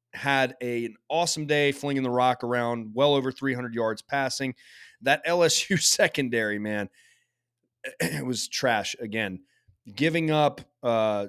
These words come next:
Tanner Mordecai a lot in passing yards to Tanner Mordecai, a guy for Wisconsin, mind you, that hasn't had a great year throwing the ball, and he looked, uh,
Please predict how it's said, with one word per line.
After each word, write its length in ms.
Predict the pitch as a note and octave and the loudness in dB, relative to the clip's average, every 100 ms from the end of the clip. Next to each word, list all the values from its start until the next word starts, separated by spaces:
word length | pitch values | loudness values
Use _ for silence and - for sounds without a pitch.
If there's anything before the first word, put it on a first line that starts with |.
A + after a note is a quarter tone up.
| - | -4
Tanner 260 | D#3 D3+ C#3 | -2 0 2
Mordecai 680 | C3+ D3 C3+ C3+ B2+ B2 A2+ | 2 2 2 4 4 4 2
a 100 | A2+ | -2
lot 440 | A2 B2 B2 F#2+ - | 2 4 2 0 -6
in 240 | A#2 G#2+ | -6 -6
passing 400 | - A#2 A2 A2+ | -2 -2 -2 -4
yards 220 | A2 G#2+ | -4 -4
to 80 | F#2+ | -6
Tanner 240 | A#2 G#2+ | -8 -6
Mordecai, 440 | G#2+ G#2+ G#2+ A2+ G#2 | -4 -6 -4 -4 -4
a 60 | |
guy 600 | G#2+ C3 D#3 E3+ C#3+ A2 G#2+ | 0 2 2 2 2 0 -2
for 160 | A2+ | -6
Wisconsin, 600 | A2 G#2 D#3 E3+ D#3 A2+ | -6 -6 -4 -4 -4 -4
mind 360 | A2+ B2+ C3+ A2 | -2 0 0 0
you, 180 | G#2 G2 - - _ - | -4 -4 -14 -20 _ -4
that 140 | A#2 | -2
hasn't 360 | B2+ C#3+ C3+ A#2+ | 2 2 0 -4
had 200 | C3 A#2+ | 0 0
a 60 | |
great 380 | G#2 A2+ B2 A#2+ | 0 2 2 0
year 200 | A#2 A2 | -2 -2
throwing 400 | - A#2+ A2+ G#2+ | 0 0 0 -2
the 40 | |
ball, 380 | G2 A#2 A#2+ A2 | 0 4 4 4
and 80 | G#2 | -2
he 200 | G#2 A#2+ | -6 -6
looked, 360 | A2+ A#2 - - _ _ _ _ _ _ - | 0 0 -2 -20 _ _ _ _ _ _ -8
uh, 420 | A2 G#2+ G2+ F#2 | -2 0 -2 -4